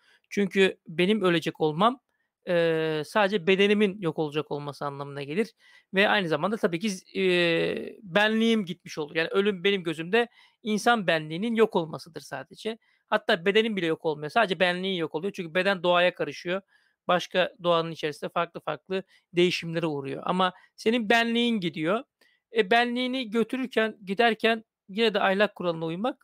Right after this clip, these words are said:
onurlu bir harekettir her şeyden önce. Eee, en azından geride kalanlar seni o şekilde hatırlaması daha iyidir. Eee, sonuçta ahlak kuralına uymaman,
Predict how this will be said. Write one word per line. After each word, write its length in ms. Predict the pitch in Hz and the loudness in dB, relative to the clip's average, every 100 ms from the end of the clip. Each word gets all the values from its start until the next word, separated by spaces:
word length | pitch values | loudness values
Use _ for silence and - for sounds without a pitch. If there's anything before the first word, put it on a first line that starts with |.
| - | -4
onurlu 400 | 220 226 220 170 | -2 0 -2 -2
bir 80 | 160 | -2
harekettir 500 | 147 147 - - 202 | -2 -8 -12 -10 -2
her 140 | 156 | -2
şeyden 300 | - 147 143 | -4 -10 -8
önce. 360 | 143 147 220 262 _ _ _ _ - | -10 -6 -6 -6 _ _ _ _ -6
Eee, 520 | 175 170 165 160 165 | 0 2 2 0 0
en 100 | 208 | 2
azından 280 | 180 202 190 | 2 2 0
geride 320 | 185 185 196 | 2 2 2
kalanlar 380 | - 160 156 185 | 2 0 2 0
seni 220 | 175 180 | 0 -2
o 60 | 170 | -2
şekilde 320 | 165 151 165 | -2 -2 0
hatırlaması 640 | 165 170 165 156 147 196 | 0 0 -2 -2 -4 -2
daha 220 | 196 190 180 | 2 2 0
iyidir. 380 | 139 - - _ - - _ - | -2 -12 -20 _ -20 -20 _ -2
Eee, 200 | 175 165 | 0 2
sonuçta 400 | - 185 - - | 0 0 0 2
ahlak 280 | 180 208 - | 4 2 2
kuralına 260 | 185 175 | 0 0
uymaman, 520 | 185 208 180 165 190 | 0 0 2 0 0